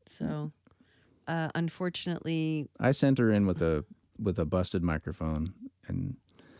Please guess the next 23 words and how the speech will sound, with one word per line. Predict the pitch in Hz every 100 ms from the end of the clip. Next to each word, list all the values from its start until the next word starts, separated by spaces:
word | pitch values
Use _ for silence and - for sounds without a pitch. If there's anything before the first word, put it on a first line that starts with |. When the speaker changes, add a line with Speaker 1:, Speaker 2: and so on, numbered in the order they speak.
| - _ _ _
Speaker 1:
But | 185
I | 170
didn't | 165 156
pick | 151
Speaker 2:
so | 147
Speaker 1:
up | 147 135
on | 131
it, | 120 -
so | - 151
I | 139
recorded | 135 143 - 156 143 143
the |
whole, | 156 147 143 147 - _ _ _ _ _ - 160 _ -
all | 170 190
of | 202
the | 196
drone | 160 165 156 160 170
footage | - 147 139 135 143
with | 139
San | - 156 160
Jose | 147 143 139
Fire | - 139
Department, | 135 - 135 - 131 123 110